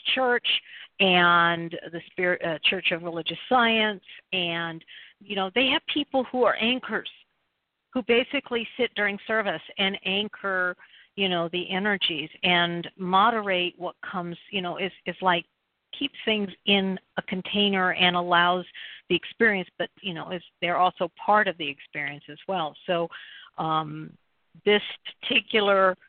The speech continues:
uh, spiritual process is very important to know you need, you really do need another individual within the context of where you are if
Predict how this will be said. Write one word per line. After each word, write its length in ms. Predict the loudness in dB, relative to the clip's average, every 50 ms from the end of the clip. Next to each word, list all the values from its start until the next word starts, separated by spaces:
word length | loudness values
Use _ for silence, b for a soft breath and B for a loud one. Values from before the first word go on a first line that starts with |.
| b b b b b _ _ _ _ _ _ -14
uh, 460 | -10 -6 -6 -4 -4 -6 -8 -10 -12 -14 -18 -20 -20 -18
spiritual 760 | -2 2 4 4 4 4 2 0 0 2 4 4 4 2 2 -2 B B B B B B _ _ _ _ _ _ _ b b b b b _ _
process 480 | 0 2 4 4 2 2 0 -2 -2 -2 -4 -10
is 100 | -14 -12 -10
very 240 | -8 -8 -6 -6 -8
important 420 | -8 -8 -10 -10 -10 -8 -10 -12 -16
to 80 | -14 -12
know 160 | -10 -10 -10
you 180 | -10 -10 -10 -10
need, 320 | -8 -6 -6 -6 -6 -8 -10 -14 -20 -20 _ _ _ b b b b _ _ -14
you 100 | -10 -2
really 280 | 0 0 0 0 -2 -4 -4
do 160 | -4 -4 -2
need 400 | -2 0 0 0 0 -2 -4 -6 -12 _ _ _ _ _ 0
another 420 | 2 2 4 2 2 4 2 0 0
individual 800 | -2 -6 -6 -6 -6 -4 -4 -2 -2 -2 -2 -2 -2 -2 -2 -2
within 440 | -4 -8 -8 _ -6 -6 -4 -4
the 80 | -6 -8
context 560 | -8 -8 -8 -8 -6 -8 -10 -14 -8 -6 -6
of 140 | -6 -4 -4
where 220 | 0 2 4 4
you 320 | 2 0 -2 -6 -6 -2 0
are 300 | 2 4 4 2 2 -2
if 140 | -4 -8